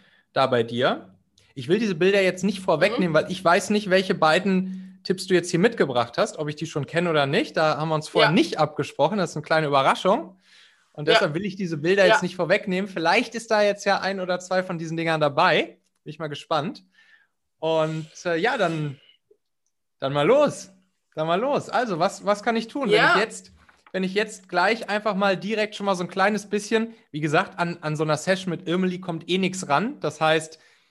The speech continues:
Speaker 1: da, das war ja auch lustig, das hast du mir direkt, das hast du mir direkt am Anfang der Session, die wir damals hatten, hast du mir das schon gesagt, so von wegen,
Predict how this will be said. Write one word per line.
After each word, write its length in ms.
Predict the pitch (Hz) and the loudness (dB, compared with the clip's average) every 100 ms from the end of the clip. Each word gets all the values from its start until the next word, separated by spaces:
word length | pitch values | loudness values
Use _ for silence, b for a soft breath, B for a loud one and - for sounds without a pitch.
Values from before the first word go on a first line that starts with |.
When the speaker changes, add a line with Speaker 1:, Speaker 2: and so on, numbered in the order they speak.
| b _ _ | b _ _
Speaker 1:
da, 120 | - 135 | -10 -8
das 220 | 143 170 | -6 2
war 60 | 175 | 2
ja 60 | |
auch 60 | 151 | 2
lustig, 260 | 185 190 | 0 -2
das 180 | 180 135 | -6 -6
hast 140 | 170 - | -6 -4
du 40 | |
mir 120 | 170 | -4
direkt, 480 | 151 139 180 - - _ _ _ _ | -4 -2 -4 -4 -18 _ _ _ _
das 160 | - - | -14 -14
hast 120 | 156 | -12
du 40 | 170 | -10
mir 80 | |
direkt 360 | 156 143 190 - _ _ | -6 -6 -8 -12 _ _
am 160 | 151 147 | -8 -4
Anfang 340 | 196 208 175 | -4 -2 -4
der 100 | 160 | -4
Session, 800 | - 180 185 185 196 - - - | -4 -8 -4 -6 -6 -10 -18 -12
die 100 | 156 | -6
wir 100 | 143 | -2
damals 340 | 147 147 139 | 0 0 -4
hatten, 340 | 156 165 156 139 - | -6 -8 -8 -10 -10
hast 160 | 143 | -8
du 40 | 147 | -6
mir 40 | |
das 100 | 139 | -6
schon 100 | 143 | -6
gesagt, 320 | 127 156 185 - | 0 2 2 -4
so 80 | |
von 180 | 151 147 | -10 -6
wegen, 320 | 143 143 139 | -4 -4 -8